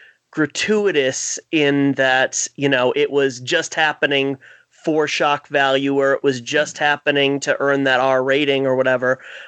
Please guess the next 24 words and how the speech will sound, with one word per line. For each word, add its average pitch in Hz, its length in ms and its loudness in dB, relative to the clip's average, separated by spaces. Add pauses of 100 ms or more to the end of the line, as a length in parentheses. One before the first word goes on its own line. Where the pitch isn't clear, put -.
(140)
Um, 131 600 0 (1300)
a-, - 160 0
and 151 200 2
I, 139 80 2
and 143 220 0
I 143 100 2
think 151 240 -4
that 139 240 0
really, 151 320 0
you 143 120 -2
know, 147 140 2
I, 143 220 2
I 151 60 0
guess 175 200 -2
I 151 80 0
never 147 320 0
really 147 240 0
thought 147 300 -2
of 143 160 0
it 135 200 0
as 131 220 0
a 127 80 2
demonstration 139 960 0
of, 123 640 -2